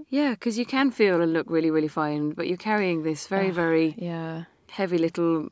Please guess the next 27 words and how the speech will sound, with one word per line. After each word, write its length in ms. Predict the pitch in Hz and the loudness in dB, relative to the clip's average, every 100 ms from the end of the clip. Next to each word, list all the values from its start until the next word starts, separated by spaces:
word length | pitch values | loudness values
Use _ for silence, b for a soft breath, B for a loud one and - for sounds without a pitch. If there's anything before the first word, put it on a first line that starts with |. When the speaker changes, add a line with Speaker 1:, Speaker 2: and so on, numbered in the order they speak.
| _ _ - | _ _ -20
Speaker 1:
thing 260 | - 190 170 | -4 -2 0
inside 400 | 147 143 139 139 | -2 -2 -2 0
you, 200 | 143 143 | 0 2
Speaker 2:
Yeah. 40 | |
Speaker 1:
always, 380 | 180 165 139 143 | 2 2 0 -2
aren't 180 | 175 - | -4 -4
you? 240 | 139 135 127 B B B B B | -4 -4 -8 B B B B B
Speaker 2:
So 160 | - 262 | -4 0
let's 200 | 233 - | 0 -2
go 80 | 214 | -4
back. 180 | 175 165 _ | -6 -8 _
What 240 | - 220 214 | 2 2 2
Speaker 1:
Mm-hmm. 100 | 196 | -4
Speaker 2:
happened? 440 | - 180 233 - B B B | -8 -10 -10 -14 B B B
So 140 | - | -4
he 140 | 190 214 | 0 2
was 120 | 220 | 2
Speaker 1:
So 40 | 214 | 2
Speaker 2:
diagnosed. 340 | 214 190 190 | 0 2 2
Speaker 1:
he 60 | 226 | 2
was 100 | 190 | 2
diagnosed, 520 | 233 240 226 220 - 185 | 0 0 0 -2 -2 -2
um, 380 | 180 180 175 - | 0 0 -2 -2
in, 480 | 180 175 170 170 - _ _ - - | 0 2 0 -2 -8 _ _ -10 -2
uh, 220 | 165 160 | 0 0
on 380 | 165 160 156 151 _ _ _ _ | 0 0 0 -2 _ _ _ _
the 300 | - 165 160 | -4 -4 -4